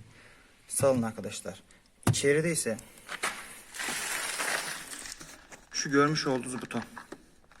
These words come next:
Bakın bu buton kapının, e, aydınlatmalarını söndüren buton arkadaşlar.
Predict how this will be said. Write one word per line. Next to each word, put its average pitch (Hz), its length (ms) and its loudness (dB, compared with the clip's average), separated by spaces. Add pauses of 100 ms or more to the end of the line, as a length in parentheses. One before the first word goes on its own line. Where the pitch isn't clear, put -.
(640)
Bakın 110 200 -8 (460)
bu 151 120 0
buton 147 280 0 (1500)
kapının, 139 440 0 (220)
e, 123 60 2
aydınlatmalarını 131 840 4
söndüren 127 480 2
buton 123 180 -2
arkadaşlar. 104 580 -6